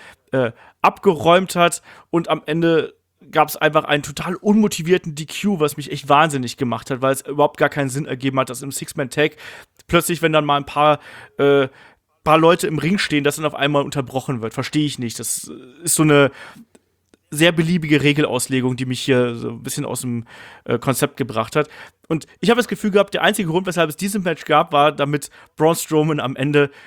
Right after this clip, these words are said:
seinen Knockout-Punch, also geht jetzt wirklich den Big Show-Weg, hier gegen A J Styles,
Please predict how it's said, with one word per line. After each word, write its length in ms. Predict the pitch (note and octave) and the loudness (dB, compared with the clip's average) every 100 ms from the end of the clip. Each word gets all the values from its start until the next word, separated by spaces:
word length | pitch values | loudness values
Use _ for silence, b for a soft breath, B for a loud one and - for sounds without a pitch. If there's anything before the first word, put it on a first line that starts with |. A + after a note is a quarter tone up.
| B - | B -18
seinen 680 | C3 D3 D3 D3 D3 C3+ _ - | -2 4 4 4 0 -2 _ -2
Knockout-Punch, 880 | D3+ G3 - C3+ B2 - C3+ G3 | 0 0 2 0 0 -2 -2 -2
also 180 | - C3 | -6 -6
geht 140 | C3 C#3+ | -6 -10
jetzt 160 | C3+ | -8
wirklich 200 | D3 D3+ | -12 -10
den 100 | C3 | -12
Big 160 | A#2+ C3 | -10 -10
Show-Weg, 480 | - B2+ B2+ D3+ - B B | -6 -4 -2 -4 -8 B B
hier 380 | B D#3 E3 D#3+ B B - | B 2 4 4 B B -4
gegen 280 | D#3+ D#3 D#3 | 0 0 2
A 60 | |
J 200 | D3 D#3 | 2 2
Styles, 560 | C#3+ D3 C3+ C3 - | 2 4 4 2 -6